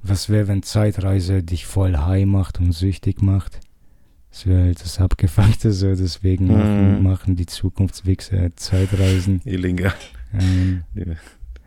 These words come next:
Speaker 1: illegale Zeitreisen und die sind voll abhängig.
Speaker 2: Ja. Wird auch voll gang und gäbe und dann sagst du in jeder Jahreszeit, so,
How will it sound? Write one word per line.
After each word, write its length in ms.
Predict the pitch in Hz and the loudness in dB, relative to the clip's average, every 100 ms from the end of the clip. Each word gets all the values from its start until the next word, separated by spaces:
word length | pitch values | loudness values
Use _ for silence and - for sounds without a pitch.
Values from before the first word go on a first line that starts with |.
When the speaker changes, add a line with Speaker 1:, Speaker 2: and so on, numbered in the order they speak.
| - - - | -20 -20 -6
Speaker 1:
illegale 540 | 95 92 90 92 92 90 | -2 0 0 0 0 -2
Zeitreisen 880 | - 95 90 - 95 92 87 92 | -2 -2 0 0 0 0 0 -2
und 220 | 87 85 87 | -4 -6 -8
die 40 | |
sind 220 | 87 85 | -8 -8
voll 360 | - - 95 87 | -12 -8 -6 -4
abhängig. 720 | 92 90 - 92 90 - - - - _ _ _ _ _ _ _ _ - - _ _ _ - | -4 -2 0 0 -2 -4 -18 -20 -20 _ _ _ _ _ _ _ _ -20 -20 _ _ _ -8
Speaker 2:
Ja. 300 | 87 85 - 85 _ _ _ _ _ - | -4 -4 -6 -12 _ _ _ _ _ -12
Wird 300 | 92 82 80 | -6 -6 -4
auch 120 | 85 | -6
voll 260 | - 90 90 | -4 -2 0
gang 220 | 87 90 | 0 0
und 160 | 87 - | 0 -2
gäbe 340 | 92 90 90 87 | -2 0 0 -2
und 200 | 87 85 | -2 -2
dann 340 | 85 85 85 | -2 -2 -4
sagst 380 | 82 85 85 - | -4 -4 -4 -4
du 60 | 87 | -2
in 80 | |
jeder 220 | 90 87 85 | 0 0 0
Jahreszeit, 760 | 87 87 87 - - 85 82 - | 0 0 -2 -6 -6 -4 -4 -6
so, 280 | 82 80 | -8 -6